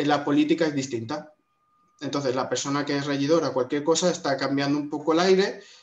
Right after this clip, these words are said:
Y ella me preguntó, dice, "Tú preséntame todos los proyectos que queráis hacer".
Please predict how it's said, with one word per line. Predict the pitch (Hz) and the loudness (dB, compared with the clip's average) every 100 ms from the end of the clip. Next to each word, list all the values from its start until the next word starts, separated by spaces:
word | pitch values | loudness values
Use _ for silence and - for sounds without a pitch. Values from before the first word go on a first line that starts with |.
| _ _ _ | _ _ _
Y | 170 | 6
ella | 165 175 | 8 8
me | 185 | 6
preguntó, | 180 175 165 160 | 6 6 6 4
dice, | 151 143 131 127 - - | 2 0 -2 -6 -8 0
"Tú | 214 | 2
preséntame | 214 185 202 180 165 | 4 2 2 2 2
todos | 151 185 | 4 4
los | 190 | 4
proyectos | 180 147 139 135 | 4 2 0 -4
que | 147 | -6
queráis | 143 160 180 | 2 4 4
hacer". | 156 170 302 - | 2 0 -2 -6